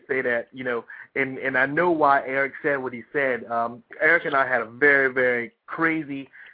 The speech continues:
uh, conversation one day. It was on a Saturday, uh, earlier this year. And he said, "Listen, you know, this is gonna be, you know, I'm going up, I'm gonna be on,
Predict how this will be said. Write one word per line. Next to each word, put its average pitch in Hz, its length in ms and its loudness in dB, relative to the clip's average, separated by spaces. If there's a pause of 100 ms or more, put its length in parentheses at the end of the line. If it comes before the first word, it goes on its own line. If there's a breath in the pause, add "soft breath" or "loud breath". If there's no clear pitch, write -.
(120 loud breath)
uh, 123 400 4
conversation 135 800 -2
one 127 140 -2
day. 123 100 -4
It 123 40 -2
was 120 120 -8
on 139 100 -2
a 160 120 -6
Saturday, 127 560 0 (260)
uh, 123 280 0
earlier 143 320 2
this 143 240 -6
year. 113 300 -6 (440 loud breath)
And 127 140 -2
he 139 180 -8
said, 123 320 -2
"Listen, 139 340 -8
you 131 60 -6
know, 120 160 -4
this 127 140 -8
is 127 120 -20
gonna 123 160 -6
be, 120 320 -8
you 147 80 -8
know, 107 240 -4
I'm 113 140 -12
going 123 280 -4
up, 120 300 -2
I'm 113 60 -14
gonna 120 160 -6
be 127 160 -8
on, 123 160 -10